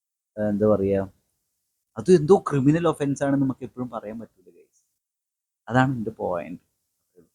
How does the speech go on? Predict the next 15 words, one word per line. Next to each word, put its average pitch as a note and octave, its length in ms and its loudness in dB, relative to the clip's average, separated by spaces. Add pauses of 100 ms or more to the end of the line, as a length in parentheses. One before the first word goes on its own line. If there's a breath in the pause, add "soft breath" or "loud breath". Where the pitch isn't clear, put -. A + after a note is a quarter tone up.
(340)
അപ്പൊ - 160 -4
ഇവിടെ B2 240 2
അജ്മൽ G2 360 2
അമീറിനൊപ്പം D3 640 4
അല്ല, B2 200 0 (680)
ഖൈസിനൊപ്പം D#3 760 -2
അല്ല, A2 140 -2 (680)
ആരുടെ A#2 420 -2
ഒപ്പം A#2 280 -2
അല്ല. F2+ 120 -4 (320)
ഞാനിവിടെ C#3 340 -8
പറഞ്ഞു A2+ 260 -2
വരുന്ന C3+ 240 -4
ഒരു C3 180 -4
കാര്യം, A2 260 -2